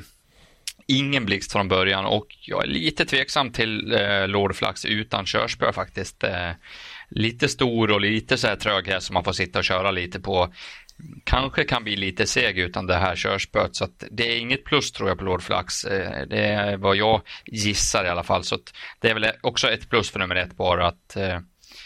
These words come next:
ett Red Bar att, eh, värsta motståndaren kanske blir lite sämre då,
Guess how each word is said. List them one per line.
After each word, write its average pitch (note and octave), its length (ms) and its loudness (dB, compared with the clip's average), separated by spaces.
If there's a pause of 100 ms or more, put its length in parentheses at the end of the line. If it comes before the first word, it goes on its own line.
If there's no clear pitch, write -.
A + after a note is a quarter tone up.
(140)
ett - 240 -2
Red F2+ 160 0
Bar E2+ 180 2
att, E2+ 300 -2
eh, F2 500 -2
värsta F#2 260 -2
motståndaren F2+ 440 -4
kanske F#2 320 -2
blir F#2 280 -6
lite F#2 400 -6
sämre G2 360 0
då, E2+ 220 -2